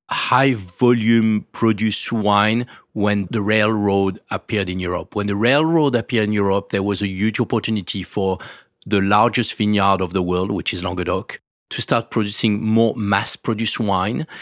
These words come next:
in order to feed the rest of the world with their wine. Because remember, France used to export mostly its fine wine from Burgundy, Bordeaux, let's include the, the Rhone Valley. But when it came to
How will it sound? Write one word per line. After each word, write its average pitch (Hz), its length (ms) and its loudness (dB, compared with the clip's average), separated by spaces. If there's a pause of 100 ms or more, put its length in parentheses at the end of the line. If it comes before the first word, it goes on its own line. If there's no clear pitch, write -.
(260)
in 120 140 4
order 107 420 6
to - 300 -8
feed 120 500 -2
the 101 140 -2
rest 95 280 -2
of 90 120 -4
the 98 100 -2
world 90 320 -2
with 90 160 -6
their 90 100 -2
wine. 85 240 -6
Because 131 240 -6
remember, 165 440 2 (340)
France 165 320 2
used 135 140 -2
to 123 160 4
export 110 500 0
mostly 104 320 -2
its 87 120 -4
fine 123 320 2
wine 98 200 0
from 98 280 -4
Burgundy, 101 560 0 (360)
Bordeaux, 98 440 4
let's 92 340 -2 (200)
include 101 300 -4
the, 98 180 -2
the 98 120 -4
Rhone 98 180 -2
Valley. 101 340 0 (540)
But 113 140 2
when 131 120 2
it 170 60 -2
came 170 160 0
to - 180 -6